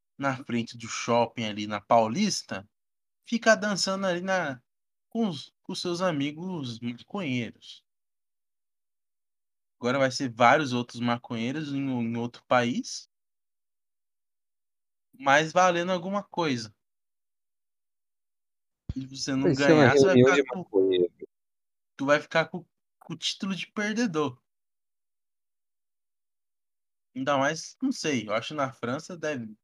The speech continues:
Speaker 1: deve ter uma cena forte aí, que é um país mais ocidental.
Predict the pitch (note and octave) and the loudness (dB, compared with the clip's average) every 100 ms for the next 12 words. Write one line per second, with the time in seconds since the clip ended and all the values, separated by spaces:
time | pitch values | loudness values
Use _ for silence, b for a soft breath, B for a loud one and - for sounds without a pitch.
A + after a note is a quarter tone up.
0 | _ _ _ _ _ _ B2 C3 B2+ C3 | _ _ _ _ _ _ -6 -6 -4 -2
1 | A#2+ A2 - B2+ C3 A#2+ - A2+ A2+ G#2+ | 0 -2 -4 -4 -2 -4 -4 -2 -2 -2
2 | - G#2+ G2+ - A2+ A2+ A2+ A2+ A#2 A#2+ | -10 -12 -12 -12 -12 -8 -8 -6 -6 -6
3 | B2 B2 C3 C3 D3 B2 A2 F2+ | -8 -10 -10 -8 -8 -6 -4 -6